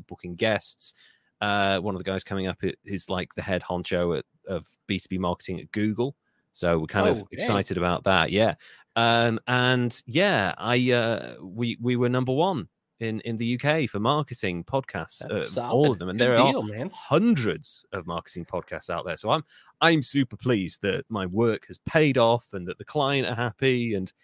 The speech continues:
Speaker 1: you know, um, when you achieve something after working very hard, it's such a great feeling until you realize that there's a million other things to do.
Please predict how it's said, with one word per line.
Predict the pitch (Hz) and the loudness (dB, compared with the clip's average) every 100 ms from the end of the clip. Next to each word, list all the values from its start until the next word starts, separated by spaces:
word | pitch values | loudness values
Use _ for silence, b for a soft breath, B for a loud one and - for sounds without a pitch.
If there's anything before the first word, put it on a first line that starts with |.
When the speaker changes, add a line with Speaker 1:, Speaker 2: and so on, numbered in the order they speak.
| _ _ _ - | _ _ _ -4
Speaker 1:
you | 135 | 0
know, | 123 127 _ | 0 -2 _
um, | 123 120 113 - _ _ _ _ - - _ | -2 0 -2 -8 _ _ _ _ -14 -14 _
when | 117 113 | -4 0
you | 98 | 0
achieve | - - 185 180 | 0 0 0 0
something | - 165 156 156 143 | -2 -2 -2 -4 -4
after | - 95 | -8 -4
working | 95 98 101 151 | -2 -2 -6 2
very | 170 170 127 113 | 6 8 6 6
hard, | 95 95 92 | 2 0 0
it's | 104 - | -4 -8
such | - - 165 - | -6 -4 -6 -4
a | - | -2
great | 104 101 | 0 -2
feeling | - 104 98 95 90 b b b b - | -2 -2 0 -2 -4 b b b b -6
until | 104 - 120 | -4 2 2
you | 107 | 4
realize | 110 104 101 107 | 4 6 6 2
that | 95 87 | -2 -2
there's | 85 | -2
a | 87 | 0
million | 92 117 120 107 | 4 4 4 0
other | 107 98 | -4 -8
things | - 131 120 - | -6 -4 -4 -4
to | 135 | -2
do. | 127 | -2